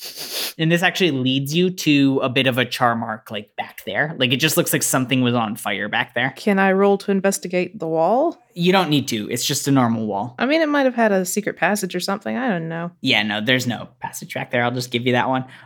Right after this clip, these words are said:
Speaker 1: Uh, I would say roll, roll sniff perception again.
Speaker 2: It's, um, yeah, it's perception checks that rely on hearing or smell is what I have advantage on.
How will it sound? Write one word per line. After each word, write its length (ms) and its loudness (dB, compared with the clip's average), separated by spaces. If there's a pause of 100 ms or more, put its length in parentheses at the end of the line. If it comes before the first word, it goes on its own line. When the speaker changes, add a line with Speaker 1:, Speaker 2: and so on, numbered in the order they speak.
Speaker 1:
Uh, 260 4
I 100 4
would 120 0
say 120 4
roll, 800 2 (240)
roll 240 4
sniff 400 0
perception 560 2
again. 480 2
Speaker 2:
It's, 220 0
um, 480 0 (300)
yeah, 200 4
it's 140 0
perception 480 0
checks 260 -2
that 140 0
rely 260 4
on 140 -2
hearing 340 -4
or 80 -6
smell 500 -6
is 120 -2
what 120 0
I 60 -2
have 180 2
advantage 440 -2
on. 260 -2